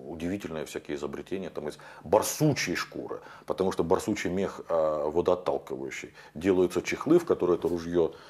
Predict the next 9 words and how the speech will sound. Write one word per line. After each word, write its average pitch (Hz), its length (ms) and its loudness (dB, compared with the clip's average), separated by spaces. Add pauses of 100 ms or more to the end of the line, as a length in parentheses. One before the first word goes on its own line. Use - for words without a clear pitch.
(200)
значит, 78 180 -6
быстро 82 340 0
запихивается 131 680 2
на 104 220 4
спину, 165 420 0
и - 20 -2
после 117 380 2
этого 127 200 4
шашка. - 440 4